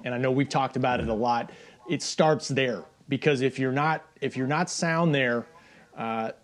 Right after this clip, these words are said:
you're on skates. You're allowing the di-, the offense to dictate everything they wanna do.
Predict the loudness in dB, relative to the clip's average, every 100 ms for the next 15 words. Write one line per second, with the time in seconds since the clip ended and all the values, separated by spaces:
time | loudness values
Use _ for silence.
0 | _ 0 4 4 4 0 2 4 4 -2
1 | -6 -2 0 2 4 4 2 4 2 2
2 | 0 2 2 2 0 0 0 2 4 2
3 | 2 -6 -20 -20 -4 2 2 4 4 4
4 | 4 2 2 4 4